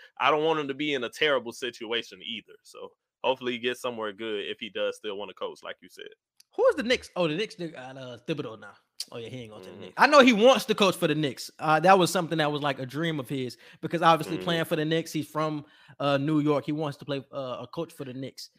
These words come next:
Speaker 2: but I don't know if
Speaker 1: Do
Speaker 2: that's a possibility at this point.
Speaker 1: do you think he's, I, I doubt he's, I doubt he has, like, a huge ego or anything, but do you feel like he's willing to be an assistant coach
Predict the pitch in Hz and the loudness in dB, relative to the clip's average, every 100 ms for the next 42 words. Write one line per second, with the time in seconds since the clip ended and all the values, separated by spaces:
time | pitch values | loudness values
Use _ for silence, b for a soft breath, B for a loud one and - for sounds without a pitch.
0 | _ _ 131 120 127 123 98 120 113 120 | _ _ -2 0 2 0 -2 -6 -8 -14
1 | - 127 113 110 - - 120 - 104 120 | -12 -14 -12 -14 -16 -16 -16 -10 2 4
2 | 127 139 151 147 123 139 143 135 131 127 | 6 6 6 6 4 4 6 6 4 0
3 | 123 - - _ _ _ _ - _ _ | -2 -8 -12 _ _ _ _ -20 _ _
4 | _ _ _ _ _ - 123 117 120 113 | _ _ _ _ _ 4 6 8 6 8
5 | 127 127 123 120 113 104 - - _ _ | 8 6 0 -4 -4 -10 -14 -20 _ _
6 | _ _ - - 123 143 147 135 123 110 | _ _ -14 2 4 8 6 8 4 2
7 | 101 98 101 113 104 92 107 104 90 87 | -4 -6 -10 -10 -10 -10 -10 -6 -8 -8
8 | 92 87 95 92 95 95 98 110 120 123 | -10 -10 -8 -8 -8 -10 -8 -8 -4 0
9 | 110 104 113 95 95 113 135 139 147 135 | 2 0 -4 -8 0 2 2 0 -4 -2
10 | 147 147 151 165 160 160 151 175 175 - | -2 0 -2 -4 -6 -6 -2 0 0 -4